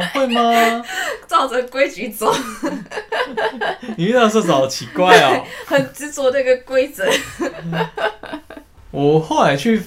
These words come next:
Speaker 1: 那个分析一下，就是跟我很合的这三个啊，
Speaker 2: 嗯。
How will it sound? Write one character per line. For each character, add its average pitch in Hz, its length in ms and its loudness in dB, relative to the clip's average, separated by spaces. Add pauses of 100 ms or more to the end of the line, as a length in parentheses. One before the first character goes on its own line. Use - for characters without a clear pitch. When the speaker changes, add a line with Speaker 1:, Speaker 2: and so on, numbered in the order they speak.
(260)
Speaker 1:
那 214 160 -4
个 135 560 0 (100)
分 190 160 -2
析 180 220 0
一 139 100 0
下， 135 460 -2
就 160 100 -6
是 156 440 0
跟 196 120 -2
我 165 140 2
很 120 140 -2
合 123 180 -4
的 127 140 0
这 156 100 -4
三 131 300 -2
个 123 180 -4
啊， - 180 -8
Speaker 2:
嗯。 202 160 -2